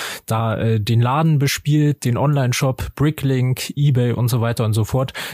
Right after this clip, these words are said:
wie viele Leute stehen denn eigentlich hinter Lucky Bricks? Also du bist jetzt, sagen wir mal, das Gesicht, aber, äh, wie viele Mitarbeiter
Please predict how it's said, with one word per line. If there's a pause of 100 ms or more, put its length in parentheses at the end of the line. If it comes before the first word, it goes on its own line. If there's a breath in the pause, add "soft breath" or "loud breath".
(120 loud breath)
wie
viele
Leute
stehen
denn
eigentlich
hinter
Lucky
Bricks?
Also
du
bist
jetzt,
sagen
wir
mal,
das
Gesicht,
aber,
äh, (480 loud breath)
wie
viele
Mitarbeiter